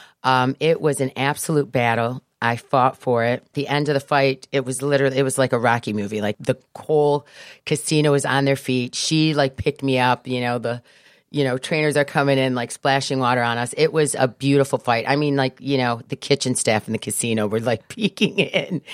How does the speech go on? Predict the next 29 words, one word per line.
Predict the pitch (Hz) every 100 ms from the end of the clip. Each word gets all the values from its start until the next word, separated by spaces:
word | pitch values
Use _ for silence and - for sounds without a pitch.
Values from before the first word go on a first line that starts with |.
| - - -
It | 160
was | 170 160
really, | 151 160 156 156 151 143
it | 170
was | 170
wonderful. | 147 151 165 - 127 127
And | 147 151 143 -
it | 165 -
took | 226 247
a | 233
second | - 139 147 139
until | 139 - 143
they | 131
put | - 160 -
the | 139
belt | 143 143 139
around | 135 139 135 135 139 -
my | - 135 127
waist. | 123 135 127 - -
And | 123
I | 123
was | 123 131
like, | 123
"Holy | - 135 135 139
cow, | 135 127 135 123
like, | 117 120 -
this | 120 120 -
is | 120 110 -
exactly | 110 107 113 117 117 - 120 117